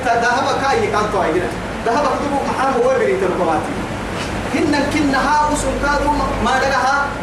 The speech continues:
نور دقها وعدي ذهب كوفي تابل سترس. سابو ملكة الجمال. كده الماء. أيوة، هو بره ذهب أبو يد سربا. أيوة. أكيد تكاد الله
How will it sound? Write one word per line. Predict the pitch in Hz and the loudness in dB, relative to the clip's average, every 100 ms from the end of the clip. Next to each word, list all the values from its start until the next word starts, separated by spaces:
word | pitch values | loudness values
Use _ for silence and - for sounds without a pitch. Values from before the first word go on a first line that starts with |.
| - - - - 202 | -8 -8 -8 -4 -2
نور | 277 | 0
دقها | 269 247 254 233 254 247 233 | 2 2 2 2 2 2 2
وعدي | 202 - - 233 240 - | 2 0 0 0 0 0
ذهب | 220 233 247 | -2 0 0
كوفي | 208 190 196 | 0 0 0
تابل | 175 180 185 180 | 0 0 0 -2
سترس. | - - - - - - - - - - - - - - | -2 -2 -2 -4 -4 -6 -6 -6 -4 -4 -4 -4 -4 -2
سابو | 392 - 381 - - - - | 0 2 0 0 -4 -4 -2
ملكة | 381 440 - 180 | 0 2 0 -2
الجمال. | 165 - - 156 147 - - - - - - - - | -2 -2 0 0 0 -2 -4 -4 -4 -4 -4 -2 0
كده | - | 2
الماء. | 330 302 - - - - - 208 - - - | 2 0 -2 -2 -4 -6 -4 -4 -4 -4 0
أيوة، | 220 240 233 226 190 | 0 2 2 2 2
هو | 254 294 269 | 2 2 2
بره | 233 226 - - | 2 2 0 0
ذهب | 226 262 226 | 0 0 0
أبو | 208 | 2
يد | 233 240 240 | 2 2 -2
سربا. | 196 175 160 156 - - - - - - - - - 208 | -2 -2 0 -2 -4 -6 -8 -8 -8 -8 -6 -6 -2 0
أيوة. | 240 208 175 - - - - - 214 | 0 2 0 0 -4 -6 -6 -4 -2
أكيد | - 262 - | 0 0 0
تكاد | 311 285 - 277 | 0 2 2 2
الله | 277 | 2